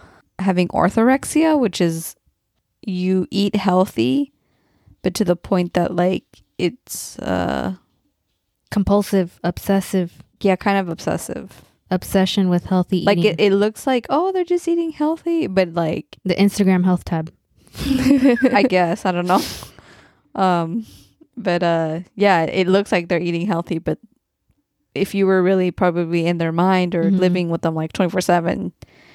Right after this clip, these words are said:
Speaker 1: you could see maybe, maybe it wasn't so healthy, but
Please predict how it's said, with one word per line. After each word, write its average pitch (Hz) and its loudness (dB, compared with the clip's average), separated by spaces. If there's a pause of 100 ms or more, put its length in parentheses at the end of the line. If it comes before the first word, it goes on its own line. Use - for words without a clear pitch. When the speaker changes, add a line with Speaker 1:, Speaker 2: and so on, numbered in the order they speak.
(260)
Speaker 1:
you 226 -16
could - -20
see 165 0
maybe, 190 -6 (680)
maybe 175 2
it 165 -2
wasn't 180 -4
so 175 -4
healthy, 180 -4
but 196 0